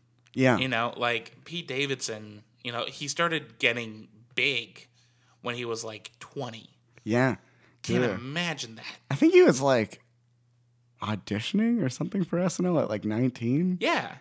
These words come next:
Speaker 1: You know, or, like, they were already kinda looking at him at, around that time. I don't know. I don't know Pete Davidson's career perfectly, but, like,
Speaker 2: Sure.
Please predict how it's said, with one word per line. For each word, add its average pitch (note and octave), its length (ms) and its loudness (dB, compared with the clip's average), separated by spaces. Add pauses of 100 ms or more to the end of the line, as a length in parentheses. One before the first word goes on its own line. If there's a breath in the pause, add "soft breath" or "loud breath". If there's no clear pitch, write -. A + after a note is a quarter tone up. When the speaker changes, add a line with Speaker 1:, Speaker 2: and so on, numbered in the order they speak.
(200)
Speaker 1:
You C#3+ 160 6
know, D#3 280 6
or, C3 200 6
like, B2 200 4
they B2+ 100 4
were B2+ 120 8
already B2+ 320 8
kinda B2 260 0
looking G#2+ 320 0
at E3 80 2
him F#3 320 2
at, C3 80 0
around B2 380 0
that D#3 160 0
time. D#3+ 380 0
I C#3 120 4
don't A#2 120 2
know. F2+ 260 -6
I C3+ 100 2
don't C#3+ 120 8
know C#3 140 6
Pete A#2+ 200 -4
Davidson's A#2 540 -4
career A2+ 320 -4
perfectly, C#3 520 -2
but, B2+ 280 -2
like, A#2+ 120 2
Speaker 2:
Sure. B2 240 -2